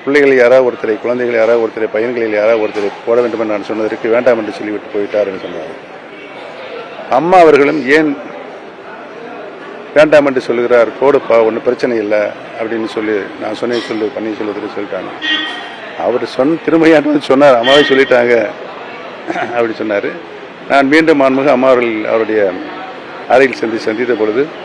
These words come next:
"இந்த மாதிரி வெங்கடேசன் அவர்கள் என் பையன்கள் யாராவது ஒருத்தருக்கு மாவட்ட செயலாளர் போடு என்று சொல்லுகிறாரம்மா" அப்படின்னு கேட்டேன். "வெங்கடேசன் சொல்லவில்லை, நான் தான் சொன்னேன்" அப்படின்னு சொல்லி அம்மா சொன்னாங்க.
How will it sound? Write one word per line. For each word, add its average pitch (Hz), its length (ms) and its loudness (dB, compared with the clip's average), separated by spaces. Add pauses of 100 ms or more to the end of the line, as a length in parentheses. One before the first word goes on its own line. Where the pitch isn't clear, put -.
(960)
"இந்த 147 140 2
மாதிரி 143 140 4
வெங்கடேசன் 156 340 2
அவர்கள் 123 640 -2 (840)
என் 131 160 -2
பையன்கள் 147 380 6
யாராவது 135 380 8
ஒருத்தருக்கு 120 260 0
மாவட்ட 127 300 4
செயலாளர் 123 320 4
போடு 123 140 0
என்று 120 240 0
சொல்லுகிறாரம்மா" 110 640 0
அப்படின்னு 101 160 -8
கேட்டேன். 101 500 -4 (1000)
"வெங்கடேசன் 165 500 4
சொல்லவில்லை, 135 400 4
நான் 127 260 6
தான் 156 120 6
சொன்னேன்" 127 300 2
அப்படின்னு 117 200 2
சொல்லி 113 180 -2
அம்மா 107 180 0
சொன்னாங்க. 95 540 -10